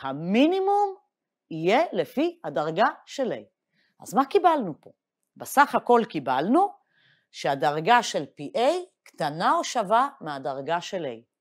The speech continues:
טוב, לא חידשנו שום דבר.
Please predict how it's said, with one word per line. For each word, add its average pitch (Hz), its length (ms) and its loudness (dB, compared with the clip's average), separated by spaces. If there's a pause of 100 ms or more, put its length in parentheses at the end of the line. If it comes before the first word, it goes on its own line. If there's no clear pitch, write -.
(840)
טוב, 170 340 -2 (300)
לא 202 360 2
חידשנו 254 720 4
שום 269 360 0
דבר. 202 380 0